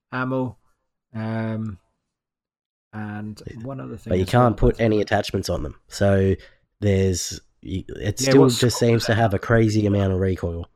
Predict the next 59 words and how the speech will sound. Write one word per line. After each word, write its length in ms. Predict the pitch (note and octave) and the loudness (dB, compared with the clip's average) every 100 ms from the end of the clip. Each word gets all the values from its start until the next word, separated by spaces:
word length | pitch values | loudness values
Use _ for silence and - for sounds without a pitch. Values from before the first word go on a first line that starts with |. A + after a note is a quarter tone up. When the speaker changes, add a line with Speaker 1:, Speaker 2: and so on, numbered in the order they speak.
| _ - | _ -8
Speaker 2:
Um, 300 | F2 F2 F2 | -6 -6 -6
so 160 | F2+ | -4
I 40 | F2+ | 0
don't, 280 | A2 F2+ - | 0 -2 -4
I 80 | G2+ | -2
don't 180 | G#2+ F#2 | -2 -2
think 160 | G#2+ | -6
it's 140 | F2+ - - | -6 -10 -4
by 120 | D#3+ | 2
Speaker 1:
Well, 80 | D#3+ | 2
I 40 | |
suppose 260 | - G3 F#3 | 2 0 2
Speaker 2:
default 20 | |
Speaker 1:
it'll 140 | D#3 | 2
have 120 | D3 - | 0 0
Speaker 2:
got 60 | |
Speaker 1:
a 40 | - | -2
Speaker 2:
a 20 | E2 F2+ | -4 -4
gold 100 | F2 | -4
Speaker 1:
gu- 40 | E2 | -6
Speaker 2:
stabilizer. 680 | - F#2 F2 E2+ E2 E2+ E2 _ _ _ _ | -8 -6 -6 -6 -6 -8 -10 _ _ _ _
Speaker 1:
I 40 | B2 | -12
mean, 100 | A#2+ | -12
it's 100 | A#2+ | -10
a 40 | |
gold 280 | A#2 E3 D3+ | -8 -6 -6
weapon, 380 | G#2 C3 - G2+ | -6 -6 -8 -18
so 140 | - | -16
you'd, 140 | G2+ G2 G2 A2+ | -18 -18 _ -16
you'd 120 | A#2 | -10
hope 160 | A2+ A#2 | -8 -8
Speaker 2:
Yeah. 60 | |
Speaker 1:
so. 240 | A2+ - - _ _ - | -10 -14 -20 _ _ -6
What 120 | D#3 | -2
sort 140 | G3 D#3+ | 2 2
of 120 | - | 2
Speaker 2:
Unless 260 | - F3+ | 2 2
Speaker 1:
scope 60 | F3+ | 0
did 120 | A#2 | -6
it 80 | A2 | -6
have? 220 | A2+ A2 - | -6 -10 -12
You 80 | A#2+ | -14
said 160 | C3 | -12
you 80 | A#2+ | -16
found 260 | - A#2+ G2+ | -16 -10 -2
it. 40 | |
Speaker 2:
Uh, 200 | G#2 G#2 | 0 0
I 40 | - | 2
think 100 | D3+ | 4
it 40 | D3 | 4
was, 100 | A2+ | 4
like, 140 | F2+ | 0
a 20 | |
two 220 | - A#2 | 0 0
times, 400 | A2 F2 E2 D#2+ | 2 0 -2 -4
which 180 | F2 - | -6 -6
makes 320 | F2+ F#2+ E2 | -4 -4 -4
it 80 | D#2 | -6
harder 320 | F2+ E2 D#2+ | -8 -8 -10